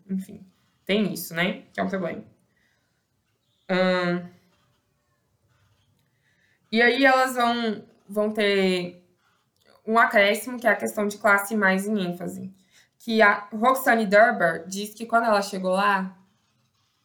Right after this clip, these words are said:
ela viu que ela não tinha uma coisa que não era comum com aquelas outras mulheres, que eram mulheres de classe média. Que ela veio de uma família pobre. E ela passou na universidade, ela passou na U S L A, ucla,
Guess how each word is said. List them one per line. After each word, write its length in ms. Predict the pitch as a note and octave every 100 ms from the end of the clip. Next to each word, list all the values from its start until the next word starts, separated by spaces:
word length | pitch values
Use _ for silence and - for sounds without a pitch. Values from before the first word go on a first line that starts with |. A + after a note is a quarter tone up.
| _ _ _ _ _ _ _ _ _ _
ela 200 | - F#3+
viu 100 | G#3
que 60 | G#3+
ela 160 | G#3 G#3
não 80 |
tinha 200 | G#3 A3+
uma 140 | A3+ G#3+
coisa 200 | A3 G#3+
que 100 | G#3+
não 140 | A3+
era 140 | A3+ A3+
comum 300 | A#3 A3 A3
com 80 |
aquelas 300 | A3+ G3+ F#3+
outras 200 | F#3 F#3
mulheres, 360 | F#3 F3+ E3+ E3+
que 80 | F3+
eram 100 | F3+
mulheres 340 | F3+ F3 F3
de 80 | F3+
classe 360 | - F3+ - F3
média. 360 | D#3 D3 - _ _ _ _ _ _ _ _
Que 80 | F#3+
ela 120 | F#3+
veio 180 | F#3+ F#3
de 80 | G3+
uma 120 | F#3+
família 320 | G3 F#3 F#3+
pobre. 480 | - G3+ F3 - - _ _ _ _ _ _ _ _ _ _ _ _ _ _ _ _ _ _ _ _ _ -
E 80 | A3
ela 160 | A#3
passou 240 | A#3 A3+ A3+
na 80 |
universidade, 800 | A3+ A#3 B3 - G3+ F#3 G3+ A3+
ela 140 | A#3 G3+
passou 280 | A3 G3
na 340 | F#3+ F3+ E3+ E3+
U 200 | F#3+ F#3+
S 300 | F3+ F3+ -
L 500 | E3+ E3 F3 G3+ F#3
A, 40 |
ucla, 540 | F3 F3+ G3 F#3 G#3+